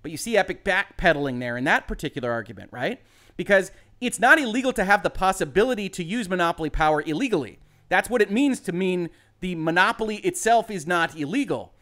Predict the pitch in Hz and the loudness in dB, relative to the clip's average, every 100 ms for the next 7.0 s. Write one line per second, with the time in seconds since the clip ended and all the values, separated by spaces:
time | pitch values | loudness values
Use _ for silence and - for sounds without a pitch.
0 | _ _ 180 196 233 226 202 208 208 175 | _ _ 2 4 4 0 0 0 0 -4
1 | 175 294 190 175 160 165 160 160 151 165 | 0 0 0 -2 0 2 2 0 -2 -2
2 | 156 147 156 139 160 143 - 240 180 - | -4 -4 -6 -6 -6 -6 -6 -4 -2 -4
3 | - _ _ 185 202 190 175 247 226 202 | -10 _ _ -4 -2 0 2 2 0 -6
4 | 180 170 143 - 311 339 214 - 240 240 | -4 -4 -4 0 2 2 0 -4 -4 -4
5 | 214 190 220 - 202 196 170 220 233 208 | -6 -6 -6 -2 -2 0 -4 -6 -6 -2
6 | 165 160 185 180 165 165 240 190 - | -2 0 0 0 -4 0 4 4 2